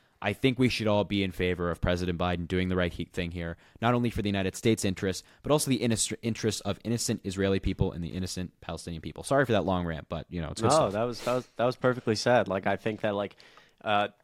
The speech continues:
Speaker 2: there's, again, incredible nuance, uh, with the, our, obviously our longstanding, very strong ally in Israel,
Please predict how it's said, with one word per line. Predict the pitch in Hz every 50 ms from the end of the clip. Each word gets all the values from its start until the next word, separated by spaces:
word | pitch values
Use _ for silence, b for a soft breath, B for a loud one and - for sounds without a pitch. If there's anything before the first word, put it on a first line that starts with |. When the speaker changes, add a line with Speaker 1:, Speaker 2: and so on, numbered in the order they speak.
| 117 104
Speaker 2:
there's, | - 113 104 107 101 - -
again, | 120 107 113 107 104 107
incredible | 107 - 107 95 98 - - - - 117 107 107 110 110 120 117
nuance, | 113 107 107 104 104 104 110 113 123 123 117 - - - 90 104 -
uh, | 107 101 101 98 98 98 95 - - - -
with | - 110 107 104 92 - - _ _ _ _ _ - - -
the, | 98 104 101 98 98 95 92 - - _ -
our, | 107 107 107 107 110 110 - - _ - - - - _ - - 170 - _ _ _ _ _ _ -
obviously | - 117 110 104 113 110 101 - - 110 104 104 101 101
our | - 104 101 98 98
longstanding, | 92 98 104 110 110 104 95 - - 101 101 101 101 98 101 95 92 95 92 - b b b b b b b b b -
very | 107 95 120 113 107 110 104
strong | - - - - 110 104 101 101 101 98 98 98 - _ _ _ _ -
ally | 98 98 98 98 98 95 95 95 92 95 95 - - -
in | - 101 101
Israel, | 101 104 101 113 113 110 107 107 107 98 -